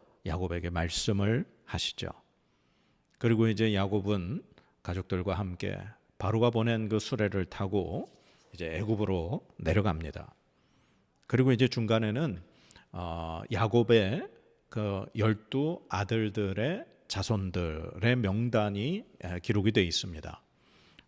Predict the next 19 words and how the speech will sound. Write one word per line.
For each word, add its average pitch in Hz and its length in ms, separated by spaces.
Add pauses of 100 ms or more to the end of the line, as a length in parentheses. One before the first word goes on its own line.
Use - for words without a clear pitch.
그래서 123 240
성경에는 120 720 (440)
이 95 380 (140)
애굽에 107 640 (300)
도착한 98 640 (320)
이 104 160
야곱의 98 400
모든 104 760 (300)
가족들의 95 720
숫자를 107 480
칠십 190 320
명으로 87 640
그렇게 95 320
이야기합니다. 87 920 (1000)
그리고 104 320
고센 107 320
땅에 101 300
도착한 95 680
야곱을 92 640